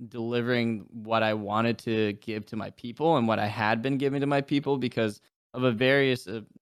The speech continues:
different reasons. But one of the main ones being, and I hate referring to it over and over again, but I, I guess the, the larger picture would be I wasn't happy with playing the video game because I didn't like what they did to it.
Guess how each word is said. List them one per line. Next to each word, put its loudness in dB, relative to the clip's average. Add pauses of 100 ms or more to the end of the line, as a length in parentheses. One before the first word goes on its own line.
different -2
reasons. 0
But 0
one 0
of 4
the 2
main 2
ones 2
being, 0
and 0
I 0
hate -4
referring -2
to 0
it 0
over 2
and -2
over 2
again, 2
but 2
I, 2 (520)
I 0
guess 2
the, 0
the 0
larger 4
picture -2
would 0
be 2 (880)
I -2
wasn't 2
happy 0
with -6 (120)
playing 0
the -2
video 2
game -8
because -2
I 2
didn't 0
like 0
what -6
they -10
did -2
to 0
it. 2